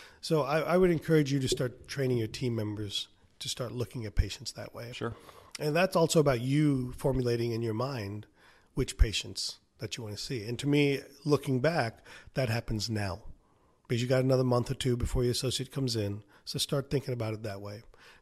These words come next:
Speaker 1: Go back for the last week. When you get back Monday, I want you to go back through last week's new patient load and look through those patients and say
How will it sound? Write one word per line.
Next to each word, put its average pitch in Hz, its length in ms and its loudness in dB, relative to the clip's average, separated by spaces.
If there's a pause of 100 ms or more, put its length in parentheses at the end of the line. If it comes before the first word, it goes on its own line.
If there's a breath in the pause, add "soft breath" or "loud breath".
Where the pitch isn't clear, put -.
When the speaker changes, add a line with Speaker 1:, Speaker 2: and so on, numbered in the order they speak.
Speaker 1:
Go 165 120 2
back 151 360 -4
for - 140 -6
the 131 100 0
last 120 260 -4
week. 107 240 -4 (280)
When 131 120 0
you 131 60 4
get 139 180 0
back 135 240 0
Monday, 104 400 -2 (420 loud breath)
I 143 60 -6
want 127 240 -2
you 135 80 -2
to 123 60 -6
go 131 120 2
back 120 220 -2
through 127 160 -8
last 120 320 -2
week's 123 240 -4
new 123 120 -2
patient 123 420 8
load 135 320 0 (560 soft breath)
and 120 420 -2
look 127 200 0
through 127 120 -4
those 117 140 2
patients 120 480 2
and 113 120 -4
say 117 460 -4